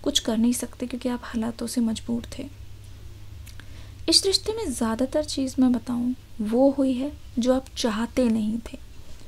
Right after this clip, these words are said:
है ना? आपकी wish के according नहीं, आपके wish के against।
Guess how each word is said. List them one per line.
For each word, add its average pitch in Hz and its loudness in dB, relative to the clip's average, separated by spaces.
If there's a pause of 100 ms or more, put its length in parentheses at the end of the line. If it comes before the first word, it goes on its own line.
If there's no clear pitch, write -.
(1040)
है 247 8
ना? 392 4 (560)
आपकी 226 2
wish 247 4
के 285 2
according 240 4
नहीं, 262 6
आपके 277 2
wish 254 2
के - -2
against। 226 0